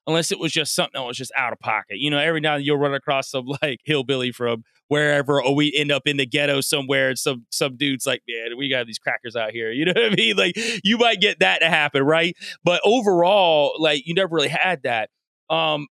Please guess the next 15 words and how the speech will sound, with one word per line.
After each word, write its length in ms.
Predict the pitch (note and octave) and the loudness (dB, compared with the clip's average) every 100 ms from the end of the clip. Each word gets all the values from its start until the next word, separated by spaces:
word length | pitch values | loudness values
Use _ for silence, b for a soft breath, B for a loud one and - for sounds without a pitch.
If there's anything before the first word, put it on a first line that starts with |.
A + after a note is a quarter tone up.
| _ | _
here's 280 | - D4 - | -4 -2 0
something 300 | F#4+ C#4+ G3+ | -2 0 2
really 220 | F#3+ D#3 | 2 2
cool, 300 | - F3 D3 | 0 0 2
man, 180 | C#3+ C3 | 0 -2
to 60 | |
play 240 | - D#3 C#3+ | -2 0 0
into 100 | C3+ | -2
what 220 | B2+ - | -4 -6
you 80 | B2 | -6
just 200 | B2+ - | -4 -2
said, 220 | C3+ A#2+ | -2 -2
too. 420 | - C3+ A#2+ A#2 - | -2 -2 -2 -6 -6
Um, 440 | B2+ A#2+ A#2 A2 _ _ _ _ _ - - _ _ _ _ _ | -4 -2 -4 -8 _ _ _ _ _ -20 -20 _ _ _ _ _
uh, 320 | - D3+ C#3 | -4 0 0